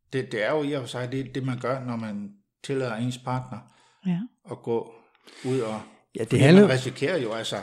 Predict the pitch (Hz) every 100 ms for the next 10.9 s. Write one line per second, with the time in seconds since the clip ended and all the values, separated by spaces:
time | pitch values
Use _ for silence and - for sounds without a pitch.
0 | - - - - - 127 127 120 92 131
1 | 131 135 127 127 190 202 120 113 175 165
2 | - - - _ 117 123 - - - _
3 | _ _ _ _ - 131 131 110 113 117
4 | - _ _ _ _ _ _ _ _ _
5 | 151 156 151 147 - 123 127 131 123 120
6 | 135 117 110 123 156 135 165 135 135 131
7 | 127 117 110 107 117 - 120 113 113 113
8 | - - 127 127 127 135 165 156 123 117
9 | - - 190 190 - - 120 117 139 127
10 | 135 135 156 143 127 120 131 -